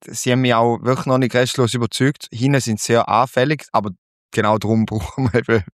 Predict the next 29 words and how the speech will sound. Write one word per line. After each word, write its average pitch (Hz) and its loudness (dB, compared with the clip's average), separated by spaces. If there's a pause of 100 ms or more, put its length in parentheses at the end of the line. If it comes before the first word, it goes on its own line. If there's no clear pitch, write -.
Fabian 101 2 (420)
Manzambi 107 2
oder 92 2
vielleicht 90 -2
hoffentlich 98 -4
mal 92 2
einen 90 2
Okafor, 104 0
wo, 104 2 (120)
wo 101 -2
gebracht 98 -2
wird. - 0
Also, 90 0
ja, 92 0
wenn, 90 0 (840)
wenn 95 0
da 95 2
noch 90 2
irgendwie, 98 2
äh, 92 2
funktionieren 98 -2
wird. 98 0 (540)
Ähm, 92 0 (440)
ja, 101 2 (120)
aber 104 -2
ich 104 4
habe 101 2
das - -10
Gefühl, 101 0